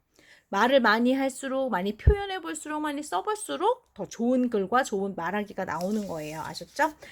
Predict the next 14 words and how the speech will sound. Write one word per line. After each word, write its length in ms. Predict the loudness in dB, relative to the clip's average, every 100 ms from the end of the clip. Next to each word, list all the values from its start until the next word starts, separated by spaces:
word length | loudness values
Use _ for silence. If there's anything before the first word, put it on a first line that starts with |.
| -12 -2
그 80 | 4
다음에 680 | 6 6 4 4 4 2 0 -6 _ _ _ _ _ _ -20 -20 -8
퀴즈 160 | -6 -2
노트 260 | -2 -2 -8
볼게요. 340 | -10 -12 -16 -14
자, 240 | -12 -6 4
리빙룸에서 800 | 6 6 4 4 4 4 2
볼 120 | 2 0
수 180 | 0
있는 260 | -2 -2 -6
거네요. 260 | -6 -6 -6
제가 220 | -8 -4
퀴즈를 320 | -4 2 2 2
내볼게요. 560 | 0 -4 -6 -4 -4